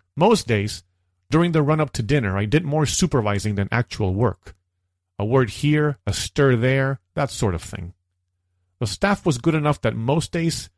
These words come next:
even that wasn't necessary. That day, it was. They needed to know that I was hanging over their shoulder, so they'd keep their minds on the food, not on other things. Me,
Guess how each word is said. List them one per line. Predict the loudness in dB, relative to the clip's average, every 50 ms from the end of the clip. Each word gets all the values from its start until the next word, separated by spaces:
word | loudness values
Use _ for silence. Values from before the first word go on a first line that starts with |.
| _ _
even | -2 0 0 0 2
that | 2 0 0 0 -2
wasn't | -4 -4 -4 -4 -2
necessary. | -4 -4 -4 -4 -6 -6 -8 -10 -10 -10 -14 -16 _ _ _ _ _ _ _ _ _ _ _ _ _ _ _
That | -2 0 0 0 0 0
day, | 0 0 0 0
it | -2 0
was. | 2 2 2 2 2 -2 -6 -12 -14 -16 _ _ _ _ _ _ _ _ _ _ _ _ _ _ _ _ _ _ _ -2
They | 2 2 2 4
needed | 4 2 2 2 0
to | 0 -2
know | 0 2 4 4 4
that | 4 4
I | 4 4 4
was | 4 4 2 0 0
hanging | -2 -2 0 0 0 -2 -2
over | -2 -2 -2
their | -2 -2 -2
shoulder, | -4 -4 -2 -2 -2 -4 -6 -8 -12 -14 _ _ _ _ _ _ _ -2
so | 0 2
they'd | 4 4 2 0
keep | -4 -6 -6 -6 -4
their | -4 -4 -4
minds | -4 -4 -2 -2 -2 0 0
on | 0 0
the | -2
food, | -4 -4 -2 0 0 0 0 -2 -6 -8 _
not | 0 2 2 4
on | 2 2 2
other | 2 2 2 2
things. | -2 -4 -6 -8 -8 -10 -14 -16 -18 -20 -20 _ _ _ _ _ _ _ _ _ _ _ _ _ _
Me, | 0 2 2 2 2 0 -4